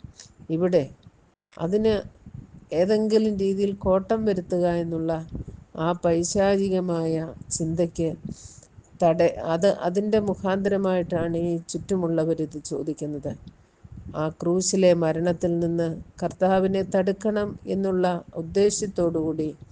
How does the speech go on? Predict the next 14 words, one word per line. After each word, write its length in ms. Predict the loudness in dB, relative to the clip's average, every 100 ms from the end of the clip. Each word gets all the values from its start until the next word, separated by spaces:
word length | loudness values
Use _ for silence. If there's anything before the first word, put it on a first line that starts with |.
| -20 -16 -14 -6
ചുറ്റുമുള്ളവർ 720 | -6 -2 0 0 0 0 -2 -4 -8
കർത്താവിനെ 640 | -6 -4 2 2 2 2 0
വെല്ലുവിളിക്കുകയാണ്. 920 | 0 -2 -2 -4 -6 -10 -12 -12 -14 -18 -20 -20 _ -20 _ _ -8
എന്നാൽ 300 | -4 -2 -2 -6 -12
കർത്താവ് 520 | -8 -6 0 2 2 0
അത് 200 | 0 -2 -4 -16 -20 -20 _ -18 -6
അനുവദിച്ചു 500 | -2 0 0 0 -2
കൊടുത്തില്ല, 440 | -2 -2 -6 -6 -8 -12 _ -18 -18 -10
കർത്താവ് 460 | -4 0 4 6 6
അതിന് 220 | 2 2
വഴങ്ങിക്കൊടുത്തില്ല. 960 | 4 4 4 2 0 0 0 -4 -4 -4 -6 -12 -20 -20 -20 -10
ആ 120 | -8
ക്രൂശ് 460 | -4 0 0 0 0
മരണം, 420 | 0 0 0 -2